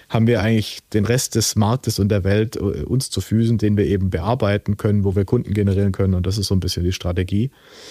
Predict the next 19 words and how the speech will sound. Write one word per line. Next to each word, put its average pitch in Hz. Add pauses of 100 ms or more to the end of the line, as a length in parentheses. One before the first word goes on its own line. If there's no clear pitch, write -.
(340)
Ähm, 98
also 101 (160)
zum 135
Kunden 175
hin 160 (500)
und 113
zwar 110
in 95
allen 104
Branchen 113
und 95
dann 104 (560)
sind 131
wir 131
zwar 117
jetzt 117
über 110
sechzig 120
Jahre, 117